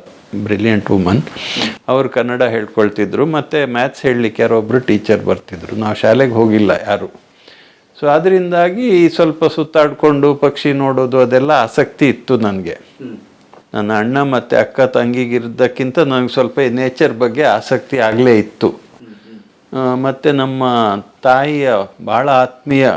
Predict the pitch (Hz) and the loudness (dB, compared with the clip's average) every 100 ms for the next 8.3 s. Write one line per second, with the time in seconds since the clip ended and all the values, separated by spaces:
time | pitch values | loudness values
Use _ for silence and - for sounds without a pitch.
0 | - - 90 - - - 117 131 123 123 | -4 -10 -6 -4 -4 -2 0 0 0 2
1 | 117 110 139 123 117 120 127 120 113 - | 2 2 2 2 2 2 4 4 2 0
2 | 117 117 117 120 127 131 120 113 104 110 | 0 0 0 0 2 0 0 -2 0 0
3 | 110 - 131 92 87 - - - - 127 | 0 -2 -4 0 -2 -4 -8 -18 -6 -4
4 | - 127 117 120 107 113 - 107 - 113 | 0 -2 0 -2 0 -2 -2 -4 -4 -6
5 | - 95 92 82 - 107 113 120 120 113 | -2 -4 -4 -10 -6 -2 4 4 4 2
6 | 101 92 - 107 - 113 - 101 - 104 | 0 0 -2 -2 2 0 2 -2 -2 -2
7 | 101 - - 92 82 76 95 101 90 87 | -2 -2 -2 0 0 0 0 2 2 0
8 | 87 - 156 | -6 -4 -6